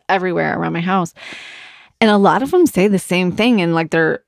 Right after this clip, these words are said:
more fleshed out thoughts of the first thought, but I'm not giving myself the time and space to create from a place I really wanna create.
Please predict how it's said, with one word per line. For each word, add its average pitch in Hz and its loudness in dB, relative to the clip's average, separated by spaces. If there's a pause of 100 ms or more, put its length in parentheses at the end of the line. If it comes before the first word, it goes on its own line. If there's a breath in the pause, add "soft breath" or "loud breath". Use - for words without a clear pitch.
more 180 2
fleshed 170 -2
out 180 -2
thoughts 170 0
of 175 -6
the 175 -8
first - -4
thought, 165 -4 (100)
but 185 -2
I'm 175 2
not 160 -2
giving 185 -2
myself 180 -6
the - -16
time - -10
and 151 -8
space - -8
to - -18
create 170 -4
from 190 -12
a 147 -8
place - -8
I - -12
really 170 -8
wanna 160 -8
create. 247 -4